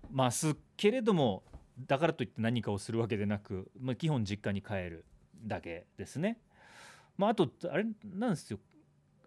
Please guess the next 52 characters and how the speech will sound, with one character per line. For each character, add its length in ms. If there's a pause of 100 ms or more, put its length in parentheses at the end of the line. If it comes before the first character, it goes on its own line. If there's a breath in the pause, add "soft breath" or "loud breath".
(140)
ま 160
あ、 20
個 140
人 140
的 200
な 80
こ 100
と 140
を 40
言 120
う 40
と、 300 (760 loud breath)
奥 220
さ 180
ん 100
を 60
実 220
家 100
に 100
ね、 140 (140)
連 80
れ 60
て 100
行 100
っ 20
て 80
な 220
い 80
ん 100
で 100
す 160
よ。 100 (600)
だ 100
か 120
ら 80
今 200
回 220
は、 280 (800 loud breath)
ま 140
あ、 100
連 100
れ 40
て 400 (440)
行 140
け 100
る 100
か 160
な 160
っ 20
て 220
い 200
う。 80